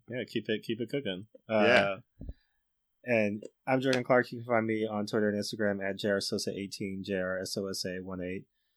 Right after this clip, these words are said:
Speaker 1: More comic stuff coming. Samurai Sonya coming September and October. Other projects happening, but similar to Cameron, cooking, but can't, can't talk about it yet. So we'll
Speaker 2: Cooking, but can't
Speaker 1: update
Speaker 2: talk.
Speaker 1: y'all later.
Speaker 2: Yeah.
Speaker 1: Um,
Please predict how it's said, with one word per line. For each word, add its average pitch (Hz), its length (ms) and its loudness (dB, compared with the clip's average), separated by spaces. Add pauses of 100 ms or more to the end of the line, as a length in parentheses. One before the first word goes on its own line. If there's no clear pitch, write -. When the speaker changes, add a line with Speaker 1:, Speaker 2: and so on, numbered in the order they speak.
(300)
Speaker 1:
More 127 320 4
comic 127 380 2
stuff 110 220 0
coming. 107 640 -6
Samurai 104 400 -2
Sonya 101 340 -2
coming 101 520 -4
September 101 480 -4
and 98 100 -4
October. 95 680 -6 (440)
Other 104 480 -2
projects 98 640 -2 (540)
happening, 101 520 -4
but 98 200 -8 (100)
similar 107 460 0
to 104 60 -8
Cameron, 101 440 -6 (440)
cooking, 156 380 6
but 123 140 4
can't, 117 340 -2 (280)
can't 113 180 2
talk 95 180 0
about 92 220 -8
it 92 80 -18
yet. 92 200 -18
So 101 400 -6 (120)
we'll 110 100 -4
Speaker 2:
Cooking, 202 300 -4
but 165 120 -6
can't 151 180 2
Speaker 1:
update 110 140 0
Speaker 2:
talk. 104 80 -4
Speaker 1:
y'all 101 140 -4
later. 101 320 -2 (580)
Speaker 2:
Yeah. 101 260 2
Speaker 1:
Um, 92 200 -10